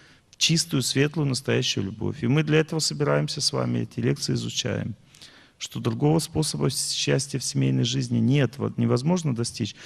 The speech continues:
Но здесь вот как, в чем записка-то заключается, в чем проблема? Проблема заключается в том, что человек не понимает,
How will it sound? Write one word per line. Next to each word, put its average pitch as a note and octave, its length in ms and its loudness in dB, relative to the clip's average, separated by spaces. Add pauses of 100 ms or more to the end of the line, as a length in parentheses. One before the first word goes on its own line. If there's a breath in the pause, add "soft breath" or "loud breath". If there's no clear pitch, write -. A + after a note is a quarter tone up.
(180 loud breath)
Но D#3 80 4
здесь E3 340 4
вот F3+ 160 -2
как, D#3 180 -4
в - 80 -12
чем F#3 220 4
записка-то D#3 500 -2
заключается, B2 500 -2
в - 20 -4
чем D3+ 100 4
проблема? C3 480 2 (440 loud breath)
Проблема C#3 440 4
заключается D3+ 680 2
в - 40 -4
том, G3 300 2 (240 loud breath)
что - 180 -2
человек C#3 520 2
не D3+ 160 2
понимает, D3 1000 2